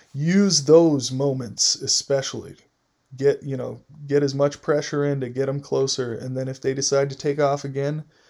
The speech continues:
go soft. And, uh, there have been times, um, where,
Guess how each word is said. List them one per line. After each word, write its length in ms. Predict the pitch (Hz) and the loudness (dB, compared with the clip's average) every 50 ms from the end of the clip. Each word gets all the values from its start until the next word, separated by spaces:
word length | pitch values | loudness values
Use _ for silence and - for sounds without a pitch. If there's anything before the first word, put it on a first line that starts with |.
| _ _ _ _ | _ _ _ _
go 120 | 110 120 | -14 -8
soft. 600 | 127 - - 143 131 127 110 101 - - - - _ _ _ _ _ _ _ _ _ _ _ _ _ _ _ | -6 -4 -2 -2 -2 -4 -6 -10 -14 -20 -20 -20 _ _ _ _ _ _ _ _ _ _ _ _ _ _ _
And, 360 | - 135 127 123 123 127 120 | -10 -8 -6 -6 -6 -4 -4
uh, 160 | 127 123 117 117 | -4 -4 -4 -6
there 240 | 127 127 131 131 127 | -4 -2 -2 -2 -2
have 400 | - - - 170 190 214 208 185 | -4 -2 -2 2 2 2 0 0
been 180 | 202 190 190 175 | -4 -4 -4 -4
times, 680 | - 190 202 196 170 147 131 127 131 131 - - - _ _ _ _ _ _ _ _ _ _ _ _ _ _ _ _ _ _ _ _ _ _ _ _ _ _ _ _ - | 0 2 2 2 4 2 0 -2 -2 -4 -4 -6 -6 _ _ _ _ _ _ _ _ _ _ _ _ _ _ _ _ _ _ _ _ _ _ _ _ _ _ _ _ -8
um, 540 | 143 127 123 120 120 113 113 110 113 104 - _ | -6 -6 -4 -6 -6 -8 -10 -10 -10 -12 -16 _
where, 580 | - - 147 127 131 131 131 127 127 127 - - | -16 -14 -4 -2 0 0 0 0 -2 -2 -6 -10